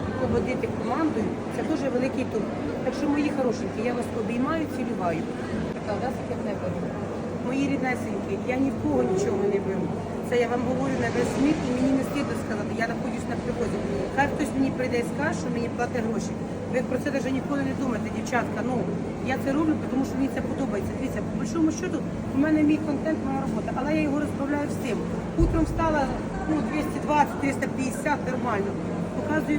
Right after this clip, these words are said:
вам речі, показую вам обувь. Дівчатка, не говоріть такі речі. І саме головне, що я показую те, що мені подобається. Мені подобається, звісно, все,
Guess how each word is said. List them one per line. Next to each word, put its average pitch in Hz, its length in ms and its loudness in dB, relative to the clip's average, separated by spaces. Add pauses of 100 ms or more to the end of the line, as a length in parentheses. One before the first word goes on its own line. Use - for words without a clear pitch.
вам 269 100 2 (100)
речі, - 180 0 (120)
показую 262 420 4
вам 262 100 2 (100)
обувь. - 220 0
Дівчатка, 262 320 0 (100)
не 226 120 0
говоріть 294 320 2
такі 247 240 -2
речі. 226 220 -2 (380)
І - 100 -2
саме 311 160 6 (100)
головне, 311 320 4
що - 140 -2
я - 100 -2
показую 285 340 0
те, 339 100 -4
що 320 120 0
мені 330 100 6 (100)
подобається. 311 460 0
Мені 240 200 0
подобається, 262 460 0
звісно, 262 360 0
все, - 120 -4